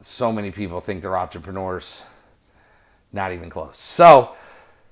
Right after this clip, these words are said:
that's it, man. Hope you have a wonderful, wonderful rest of August. Hopefully I check in here. If not, I will see you in September.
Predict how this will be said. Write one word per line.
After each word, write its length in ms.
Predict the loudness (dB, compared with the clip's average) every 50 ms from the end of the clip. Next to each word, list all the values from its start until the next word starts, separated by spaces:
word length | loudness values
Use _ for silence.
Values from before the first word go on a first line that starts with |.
| -20 _ -20 -20 _ _ _ _ _ _ _ -20 -14 -8
that's 180 | -8 0 4 6
it, 160 | 6 6 6
man. 200 | 6 4 6 4
Hope 160 | 4 0 2
you 60 | 4
have 100 | 4 4
a 60 | 4
wonderful, 540 | 4 4 6 6 6 6 4 2 4 4 4
wonderful 1160 | 4 6 6 6 8 8 6 2 2 2 2 4 4 4 4 2 2 0 -2 -4 -6 -6 -6
rest 340 | -2 0 0 0 0 -2 -6
of 100 | -6 -2
August. 480 | 2 4 4 4 4 2 -2 -4 -4 -6
Hopefully 340 | -6 -6 -6 -6 -6 -4 -2
I 120 | -2 -4
check 340 | -4 -6 -6 -6 -6 -6 -6
in 160 | -8 -8 -6
here. 220 | -6 -4 -2 -2
If 140 | -2 -4 -4
not, 320 | -6 -6 -4 -4 -4 -6 -8
I 120 | -8 -10 -10
will 120 | -10 -12
see 240 | -14 -12 -10 -8 -6
you 140 | -4 -4 -4
in 80 | -6 -8
September. 640 | -10 -14 -14 -10 -6 -4 -4 -4 -4 -8 -12 -14